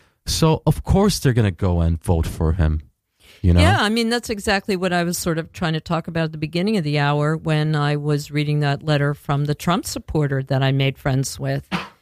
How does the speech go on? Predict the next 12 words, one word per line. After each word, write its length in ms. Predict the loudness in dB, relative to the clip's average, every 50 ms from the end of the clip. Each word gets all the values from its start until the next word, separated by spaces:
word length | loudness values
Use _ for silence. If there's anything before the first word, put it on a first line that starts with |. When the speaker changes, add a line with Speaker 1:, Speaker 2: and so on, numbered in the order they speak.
| _ _ _ _ 0
Speaker 2:
Yeah, 340 | 2 2 4 2 2 0 -2
I 80 | -2 0
mean, 200 | 0 2 2 0
we 80 | 0
Speaker 1:
Exactly. 220 | 2 4 4 4 4
Speaker 2:
can't, 260 | 4 4 2 2 0 -2 -4
we 140 | -6 -6 -6
can't, 440 | -4 -4 -2 0 0 0 -2 -4 -8 _
we 140 | -6 -6 -6
can't 400 | -6 -6 -4 -2 -2 -2 -2 -4
judge, 480 | -4 -4 -4 -4 -4 -10 -16 -20 -20 _ _ _ _
judge 280 | -4 -2 -2 -2 -4